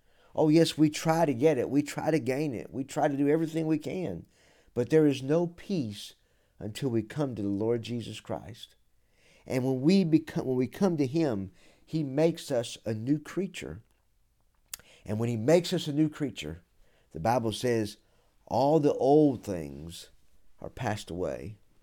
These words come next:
And behold, all things are become new." Friends, I want to encourage you, trust Christ as your Savior. And if you know him as your Savior,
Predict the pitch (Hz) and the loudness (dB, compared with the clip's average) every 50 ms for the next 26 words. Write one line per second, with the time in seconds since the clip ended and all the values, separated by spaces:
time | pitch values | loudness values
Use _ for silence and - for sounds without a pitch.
0 | _ _ _ _ _ _ _ _ - _ _ _ _ _ _ _ _ _ _ _ | _ _ _ _ _ _ _ _ -20 _ _ _ _ _ _ _ _ _ _ _
1 | _ _ _ _ _ - - _ _ _ _ _ _ _ _ _ - 82 87 104 | _ _ _ _ _ -20 -20 _ _ _ _ _ _ _ _ _ -12 -8 -6 -6
2 | 92 92 120 131 123 110 95 87 87 82 85 _ _ _ _ _ _ _ _ _ | -4 0 2 2 2 2 0 -2 -6 -10 -12 _ _ _ _ _ _ _ _ _
3 | - - 113 117 113 101 - - 107 95 87 78 76 71 87 82 76 78 78 - | -2 2 2 2 2 2 -2 -6 -8 -6 -8 -8 -12 -10 -10 -10 -8 -10 -10 -8
4 | 90 85 85 85 82 82 78 69 67 73 87 - _ _ _ _ _ _ _ _ | -8 -8 -6 -6 -6 -6 -6 -6 -8 -12 -16 -20 _ _ _ _ _ _ _ _
5 | _ _ _ _ _ _ _ - 110 113 113 107 110 113 120 123 120 123 123 123 | _ _ _ _ _ _ _ -4 -2 -2 -2 -2 -2 0 0 2 2 2 2 0
6 | 123 113 - 127 147 135 127 110 95 87 98 95 92 - - - 131 123 - - | 0 -2 -2 -2 0 2 2 2 2 0 0 -4 -4 -4 -2 -2 -2 -2 -2 -6
7 | - - - 135 135 131 117 - - 92 87 104 107 101 - 92 - 101 98 85 | -10 -6 -6 -4 -4 -4 -8 -8 -8 -8 -6 -6 -8 -8 -8 -8 -8 -8 -10 -10
8 | 78 80 98 110 _ _ _ _ _ _ _ _ _ _ _ _ _ _ - 101 | -12 -14 -14 -16 _ _ _ _ _ _ _ _ _ _ _ _ _ _ -8 -6
9 | 113 107 - 123 117 113 117 147 160 160 151 147 151 143 131 135 127 - - 127 | -6 -4 -2 -2 0 2 4 6 6 6 6 6 4 4 2 0 -4 -4 -4 -4
10 | 113 110 101 87 85 90 90 87 | -4 -4 -4 -4 -6 -8 -10 -10